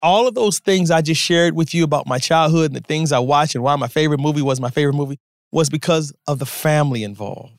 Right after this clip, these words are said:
So once I got married, family was important. My father was probably, no, not probably. He wa-, with noting that my mother was the greatest biblical teacher in the world,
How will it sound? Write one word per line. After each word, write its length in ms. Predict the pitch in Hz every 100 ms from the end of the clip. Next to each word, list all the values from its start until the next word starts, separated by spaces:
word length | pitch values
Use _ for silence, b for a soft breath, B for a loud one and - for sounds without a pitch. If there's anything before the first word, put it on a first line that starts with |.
| _ _ -
So 140 | - 147
once 260 | 185 208
I 100 | 175
got 240 | 156 147 131
married, 440 | 165 185 151 139 -
family 400 | - 165 170 160
was 180 | 131 127
important. 480 | 123 165 156 - 123 _
My 160 | 139 160
father 360 | - 196 214 180
was 640 | 160 156 147 147 139 - _ _ _ - 170
probably, 680 | 175 180 151 151 139 135 - _ _ -
no, 300 | 143 113 - 117
not 240 | 143 170
probably. 400 | - 151 - 107
He 280 | 147 196 180
wa-, 180 | 139 139 - 127
with 300 | 156 196 214 _ -
noting 720 | 180 175 175 175 214 226 202
that 160 | 170 165
my 160 | 160 160
mother 300 | 170 165 151
was 320 | 139 139 131
the 80 | 131
greatest 640 | 120 147 151 135 127 120
biblical 440 | 151 147 143 139 131
teacher 400 | - 131 - 135
in 80 |
the 80 | 127
world, 380 | 127 139 127